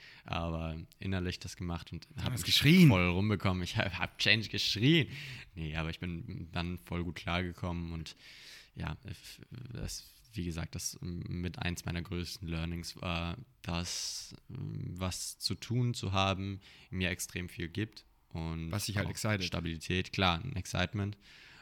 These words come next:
Speaker 1: und aber auch so ein bisschen Purpose, einen Sinn, wo man ist und was
Speaker 2: Mhm.
Speaker 1: man macht. Das gibt mir extrem viel und ist mir extrem wichtig.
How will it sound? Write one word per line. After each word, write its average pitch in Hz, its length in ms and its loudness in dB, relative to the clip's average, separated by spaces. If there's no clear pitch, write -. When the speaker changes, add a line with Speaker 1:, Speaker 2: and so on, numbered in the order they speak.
Speaker 1:
und 80 520 -6
aber 80 200 -4
auch 82 200 -6
so - 140 -10
ein 85 80 -8
bisschen 80 300 -8
Purpose, - 560 -4
einen 82 220 -4
Sinn, 87 440 -2
wo 85 400 -6
man 85 220 -2
ist 85 260 -4
und 87 200 -6
was 104 160 -2
Speaker 2:
Mhm. 87 60 -8
Speaker 1:
man 78 120 -8
macht. - 480 -10
Das - 240 -16
gibt - 280 -6
mir 85 180 0
extrem - 360 -4
viel - 200 -6
und 82 160 -6
ist - 140 -12
mir - 60 -8
extrem - 440 -10
wichtig. - 400 -18